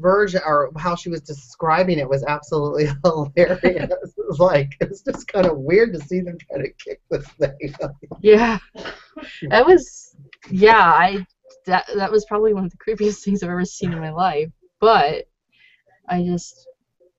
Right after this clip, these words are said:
Speaker 2: yeah. Nicole is, is so funny. Like, I wish she didn't have such a strange accent so I could listen to her talk a little more,
Speaker 1: I
Speaker 2: but
Speaker 1: don't understand her accent. It's like, you know, when kids are small and they're trying to talk and they have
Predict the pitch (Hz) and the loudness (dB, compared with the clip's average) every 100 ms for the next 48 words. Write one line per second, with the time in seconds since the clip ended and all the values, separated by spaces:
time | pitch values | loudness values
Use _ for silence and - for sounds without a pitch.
0 | _ 143 156 143 156 156 180 - 214 214 | _ -12 -8 -4 -4 -6 -8 -2 4 6
1 | 247 247 226 175 175 - - 185 170 - | 8 8 8 8 4 0 -8 -2 -2 -2
2 | 180 165 - 147 143 147 151 147 - _ | -2 -2 -2 -4 -4 -6 -4 -6 -6 _
3 | _ _ 185 208 208 - 180 170 156 - | _ _ 6 8 6 4 -2 0 -2 -4
4 | - 151 - 147 143 - 131 - - 151 | -10 -10 -8 -6 -6 -6 -8 -8 -8 -6
5 | 156 147 151 135 151 170 - 165 165 - | -6 -8 -6 -2 0 0 2 -2 -2 -2
6 | 165 165 165 170 165 170 175 165 196 247 | -2 0 0 2 2 2 0 -2 0 2
7 | 262 254 254 - 247 233 233 240 240 - | 2 2 0 0 2 2 2 0 -4 -6
8 | - 190 165 208 202 208 208 208 208 196 | -2 0 2 2 0 -2 2 4 4 2
9 | 214 214 220 220 220 208 190 185 185 185 | -2 0 2 0 0 0 -2 -2 -2 -2
10 | 180 - 180 160 160 165 180 190 170 156 | -6 -6 -4 0 2 4 2 0 -2 -4
11 | 151 151 147 151 151 147 147 147 156 151 | -2 -4 -4 -4 -4 -2 2 2 2 -2
12 | 156 143 139 | -4 -2 -4